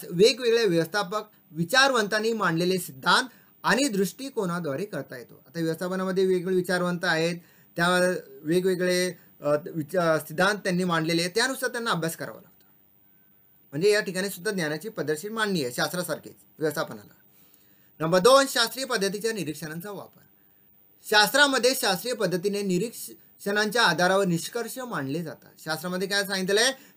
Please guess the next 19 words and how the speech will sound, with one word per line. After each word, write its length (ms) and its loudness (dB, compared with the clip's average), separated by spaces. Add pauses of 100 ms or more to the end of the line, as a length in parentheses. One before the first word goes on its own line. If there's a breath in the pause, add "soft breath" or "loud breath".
शास्त्रीय 320 2
पद्धतीने 400 2
निरीक्षणांच्या 420 -4
आधारावर 340 2
निष्कर्ष 480 -4
मांडले 300 4
जातात. 320 2
निष्कर्ष 580 -6 (760 soft breath)
व्यवस्थापनामध्ये 800 2
सुद्धा 300 -2
शास्त्रीय 380 -2
पद्धतीचा 340 0
उपयोग 340 4
करून 260 4
माहिती 340 -2
गोळा 260 6
केली 220 2
जाते. 300 -6 (420)
काय? 240 2